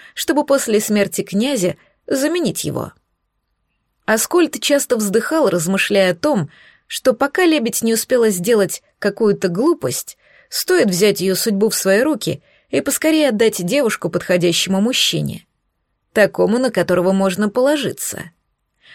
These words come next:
который защитит его дочь и создаст ей все условия для беспечной жизни. Ведь сам князь так лелеял дочку, и к другому она просто не привыкла. Завтрак подходил к концу, когда князь первым нарушил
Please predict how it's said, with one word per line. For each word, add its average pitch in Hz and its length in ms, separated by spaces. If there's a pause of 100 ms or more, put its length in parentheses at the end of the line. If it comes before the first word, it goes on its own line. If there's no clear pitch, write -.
(120)
который 285 540
защитит 269 520
его 185 260
дочь 185 460 (380)
и 170 80
создаст 202 640
ей 220 200
все 214 300
условия 214 560
для 165 160
беспечной 180 560
жизни. 175 520 (580)
Ведь 220 200
сам 320 220
князь 294 380
так 285 220
лелеял 208 380
дочку, 226 380
и 185 60
к 175 60
другому 196 440
она 165 180
просто 147 360
не 180 120
привыкла. 269 540 (1040)
Завтрак 320 540
подходил 247 440
к 240 80
концу, 220 360
когда 202 280
князь 247 340
первым 185 380
нарушил 202 560